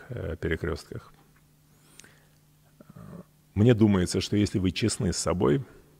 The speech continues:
и если вы вот даже сейчас послушали и дослушали до этого момента,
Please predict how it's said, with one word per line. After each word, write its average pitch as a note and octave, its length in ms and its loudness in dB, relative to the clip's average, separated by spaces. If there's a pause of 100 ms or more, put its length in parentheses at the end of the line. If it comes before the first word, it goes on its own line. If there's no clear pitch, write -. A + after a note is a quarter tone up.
(360)
и F#2 60 -4
если F2 340 0
вы F2 360 0 (580)
вот F2+ 160 -2
даже E2+ 260 2
сейчас - 380 -2
послушали F#2+ 680 -2
и G2 360 -2
дослушали G2 880 0
до G2+ 160 2
этого F#2 260 0
момента, F2 580 -4